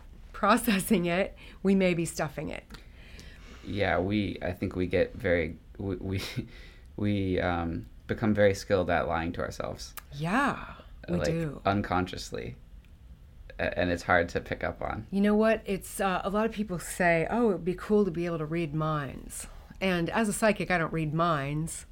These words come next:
Speaker 2: Mm-hmm.
Speaker 1: um, necessarily. <laughs> Sometimes things come up,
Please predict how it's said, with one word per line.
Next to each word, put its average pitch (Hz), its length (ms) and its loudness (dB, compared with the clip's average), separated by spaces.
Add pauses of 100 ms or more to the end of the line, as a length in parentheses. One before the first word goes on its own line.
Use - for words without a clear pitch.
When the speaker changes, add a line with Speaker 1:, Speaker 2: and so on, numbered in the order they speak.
(160)
Speaker 2:
Mm-hmm. 95 280 -2 (300)
Speaker 1:
um, 156 560 2
necessarily. 170 920 2
<laughs> - 40 -18
Sometimes 185 800 2 (340)
things 170 240 4
come 185 200 0
up, 156 240 2